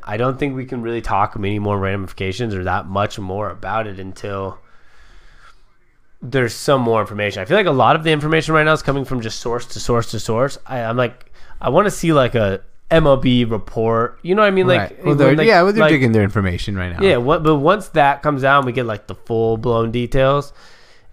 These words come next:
Speaker 1: i-, it's gonna be interesting to see who's mostly at fault, 'cause it's either gonna be sell the team or manager's out for life, or they're gonna figure out some suspensions to, based on who was,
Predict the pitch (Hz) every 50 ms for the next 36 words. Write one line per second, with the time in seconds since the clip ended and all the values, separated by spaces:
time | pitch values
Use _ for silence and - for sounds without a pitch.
0 | - - - - - - - - - - - 117 - - 156 147 139 131 117 -
1 | - 123 113 104 - - 110 101 110 107 101 101 98 101 95 - 107 104 92 -
2 | - 98 95 92 92 - - 104 98 - - 104 98 131 135 143 139 127 113 104
3 | 104 95 - - 110 113 104 92 92 - 131 127 120 120 120 117 117 139 - -
4 | - - 101 101 104 117 120 113 110 110 104 110 107 107 107 - - - 110 104
5 | 101 104 104 104 101 - - - - - - - - - - - - - 107 101
6 | 101 101 101 104 101 104 - - - - - - - - - _ - - - -
7 | - 139 127 120 117 107 - - 117 107 101 104 101 98 - - 98 - - 98
8 | - - - 98 101 101 - 101 95 92 95 92 - - - - 143 147 - 95
9 | 95 92 - - 95 87 87 87 87 90 - - 113 101 104 98 92 92 87 -